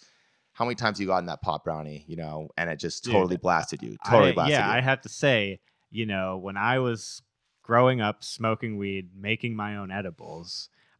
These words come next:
Speaker 2: I hated edibles
Speaker 1: Yeah,
Speaker 2: because
Speaker 1: me
Speaker 2: I
Speaker 1: too,
Speaker 2: would
Speaker 1: me
Speaker 2: always
Speaker 1: too.
Speaker 2: make them way too strong.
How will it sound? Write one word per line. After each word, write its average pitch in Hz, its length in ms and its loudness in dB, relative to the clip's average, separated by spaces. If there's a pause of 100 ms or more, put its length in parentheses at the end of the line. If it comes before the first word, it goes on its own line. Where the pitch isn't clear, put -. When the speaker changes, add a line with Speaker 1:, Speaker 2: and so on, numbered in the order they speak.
Speaker 2:
I 113 160 8
hated 113 460 2
edibles 85 560 -10
Speaker 1:
Yeah, 139 560 10
Speaker 2:
because 196 120 8
Speaker 1:
me 208 100 4
Speaker 2:
I 127 180 10
Speaker 1:
too, 131 120 12
Speaker 2:
would 120 80 10
Speaker 1:
me 131 60 10
Speaker 2:
always 131 360 10
Speaker 1:
too. 294 80 8
Speaker 2:
make 147 340 10
them 151 380 8
way 156 380 8
too 190 220 2
strong. 110 760 4